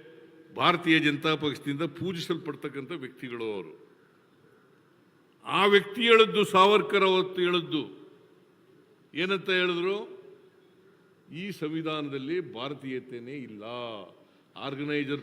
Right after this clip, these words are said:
ಪೇಪರ್ ಒಂದು, ಆ, ಭಾರತೀಯ ಜನತಾ ಪಕ್ಷದವ್ರದ್ದು ಒಂದು, ಆ, ಇವ್ರದ್ದು ಎಂತ ಹೇಳಿದ್ರು, ಆರ್ ಎಸ್ ಎಸ್ನವ್ರದ್ದು ಒಂದು ಪತ್ರಿಕೆ ಇದೆ ಆರ್ಗನೈಸರ್ ಅಂತ, ಗೊತ್ತಾ ಆಂಜನೇಯ?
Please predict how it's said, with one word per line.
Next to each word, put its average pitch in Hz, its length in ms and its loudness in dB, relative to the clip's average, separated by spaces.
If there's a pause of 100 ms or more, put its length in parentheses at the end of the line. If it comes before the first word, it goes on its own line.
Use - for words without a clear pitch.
ಪೇಪರ್ 139 300 -8
ಒಂದು, 131 320 -8
ಆ, - 1000 -18
ಭಾರತೀಯ 143 360 -12
ಜನತಾ 127 320 -12
ಪಕ್ಷದವ್ರದ್ದು 131 580 -14
ಒಂದು, 117 260 -16 (560)
ಆ, 113 200 -12
ಇವ್ರದ್ದು 127 440 -10
ಎಂತ 110 160 -14
ಹೇಳಿದ್ರು, 120 280 -12
ಆರ್ 143 140 -4
ಎಸ್ 156 140 -6
ಎಸ್ನವ್ರದ್ದು 139 440 -12
ಒಂದು 127 240 -14
ಪತ್ರಿಕೆ 131 340 -16
ಇದೆ 95 160 -14 (520)
ಆರ್ಗನೈಸರ್ 120 680 -16
ಅಂತ, 95 160 -20 (1400)
ಗೊತ್ತಾ 123 220 -16
ಆಂಜನೇಯ? 143 400 -12